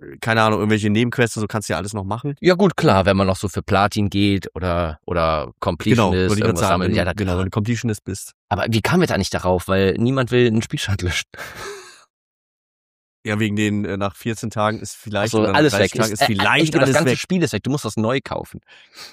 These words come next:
Speaker 2: Dann entsteht ein Schaden von, du überleg mal, du ziehst um, hast einen Monat kein Internet.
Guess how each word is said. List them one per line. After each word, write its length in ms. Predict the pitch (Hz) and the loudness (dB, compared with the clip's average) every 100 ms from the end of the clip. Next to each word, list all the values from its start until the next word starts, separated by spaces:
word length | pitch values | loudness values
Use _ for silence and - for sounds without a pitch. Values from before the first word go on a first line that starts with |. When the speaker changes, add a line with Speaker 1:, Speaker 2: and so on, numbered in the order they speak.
| _ - | _ -6
Speaker 2:
Dann 220 | 104 107 | 0 0
entsteht 460 | 104 - 143 - | 0 0 0 0
ein 140 | 120 117 | -2 0
Schaden 400 | - 131 139 123 | 2 2 2 -2
von, 140 | 110 107 - | -2 -4 -10
du 80 | - | -4
überleg 280 | 135 117 - | 0 0 -2
mal, 100 | 113 | -4
du 120 | 120 | -2
ziehst 340 | - 120 - | -2 -2 -2
um, 200 | 139 127 95 _ _ _ _ _ | 0 0 -2 _ _ _ _ _
hast 320 | - - - | -12 -12 -6
einen 180 | 120 113 | 0 2
Monat 320 | 113 123 123 | 4 4 2
kein 140 | - 120 | 0 -2
Internet. 520 | 135 - 92 85 | -2 -2 -2 -2